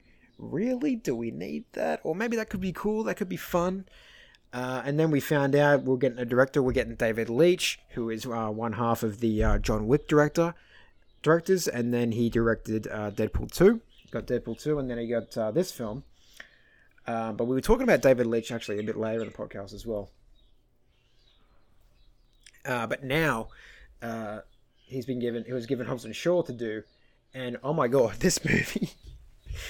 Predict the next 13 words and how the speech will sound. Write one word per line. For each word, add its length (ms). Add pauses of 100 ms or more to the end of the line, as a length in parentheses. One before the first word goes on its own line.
(400)
this 200
movie 360
is 200
the 100
dumbest 560
thing 160
I've 160
seen 220
in 100
years. 420 (520)
This 340 (120)
movie 420
is 560